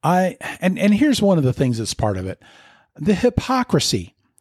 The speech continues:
of California going after companies for misclassification, because let me tell you about something that happened in California.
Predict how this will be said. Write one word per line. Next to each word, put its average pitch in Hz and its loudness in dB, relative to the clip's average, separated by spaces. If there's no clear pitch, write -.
of 123 -2
California 165 2
going 165 2
after 151 -2
companies 127 -2
for 113 -6
misclassification, 117 -6
because 143 0
let 202 2
me 269 6
tell 240 0
you 185 2
about 131 -2
something - -6
that 117 -8
happened 147 -4
in 123 -2
California. 123 -4